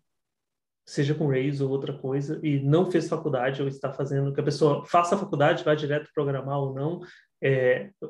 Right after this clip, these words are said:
qual, qual, porque tu já tinha uma profissão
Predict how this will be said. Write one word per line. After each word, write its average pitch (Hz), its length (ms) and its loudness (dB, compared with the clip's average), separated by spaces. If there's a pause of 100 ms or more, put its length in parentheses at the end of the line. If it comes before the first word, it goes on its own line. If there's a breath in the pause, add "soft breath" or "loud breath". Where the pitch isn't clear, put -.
(340)
qual, 160 260 4
qual, 160 460 2 (160)
porque 185 480 2
tu 185 100 2
já 175 100 6
tinha 180 140 4
uma 214 100 4
profissão 202 640 2